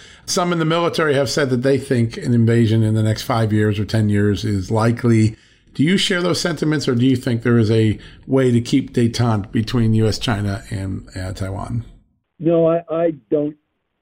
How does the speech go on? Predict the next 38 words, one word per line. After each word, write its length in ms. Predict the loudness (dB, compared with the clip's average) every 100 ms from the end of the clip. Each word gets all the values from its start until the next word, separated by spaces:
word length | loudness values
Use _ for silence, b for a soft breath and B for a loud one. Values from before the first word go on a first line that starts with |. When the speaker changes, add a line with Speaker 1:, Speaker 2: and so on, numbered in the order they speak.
| _
Speaker 2:
I 100 | -4
would 220 | -2 -2 -2
not 260 | -4 -6
predict 380 | -8 -4 -6 -4
to 80 | -4
that 260 | -4 -4 -6
by 100 | -8
any 200 | -8 -12
means. 260 | -12 -16 -20 -14
I 60 | -8
mean, 140 | -6
I 100 | -4
think 220 | -4 -6 -2
there 160 | -4 -4
certainly 320 | -6 -4 -6
is 200 | -4 -2
a 40 | -2
danger, 460 | -2 -4 -6 -12 -16 _ _ _ _ _
and 220 | -6 -6 -4
the 80 | -4
United 360 | -2 -2 -4
States 300 | -2 -2 -2 -4
and 120 | -6
the 40 |
American 360 | -2 -2 -2 -6
people 300 | -6 -6 -8 -6
should 200 | -2 -2
not 300 | 0 -2 -4 _ _ _ -4
downplay 580 | -2 -2 -6 -4 -4 -2
that 200 | -4 -6 -6
danger. 460 | -4 -6 -10 -6
This, 160 | -2 -2 -4 -4
this 160 | -4 0
issue 500 | -2 -2 0 0 2
is 280 | 2 0 -2 _ _ _ _ _ _ _ _ -2
a 260 | -2 -2 -6 -4
vital 540 | 0 2 2 2 -2 -8
interest 340 | -14 -14 -18